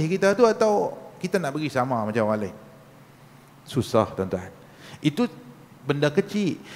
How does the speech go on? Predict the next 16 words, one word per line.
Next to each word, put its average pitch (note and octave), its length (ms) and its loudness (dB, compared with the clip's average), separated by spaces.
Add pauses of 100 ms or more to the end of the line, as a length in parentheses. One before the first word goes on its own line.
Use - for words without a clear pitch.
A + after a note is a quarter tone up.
(300)
Apatah E3 400 0
lagi C3 220 2
benda-benda A#2+ 500 0
amal B2 300 4
lain A#2+ 260 0
yang A2+ 80 -2
besar, B2+ 540 -2 (320)
nah, C#3 160 -4 (180)
berkaitan A#2 460 0
tentang G2+ 320 -2
kewajipan G#2+ 500 0
solat, - 640 0
tentang G2 400 -4
apa - 240 -4
semua C#3+ 320 -8
ni. F#3+ 80 -14